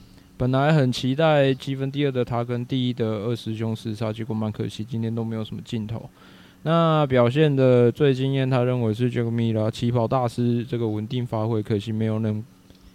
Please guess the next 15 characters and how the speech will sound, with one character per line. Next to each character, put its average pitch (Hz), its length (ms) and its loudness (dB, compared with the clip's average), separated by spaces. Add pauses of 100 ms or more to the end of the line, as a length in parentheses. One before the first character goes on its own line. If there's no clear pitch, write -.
(180)
保 107 180 0
持 110 200 -4
在 131 180 2
前 110 220 -2
面， 120 240 -2
但 123 200 -4
第 127 160 -6
七 113 240 -4
完 110 240 -2
赛 117 240 0
已 107 160 0
经 120 160 -2
很 110 160 0
棒 131 240 2
了。 110 140 2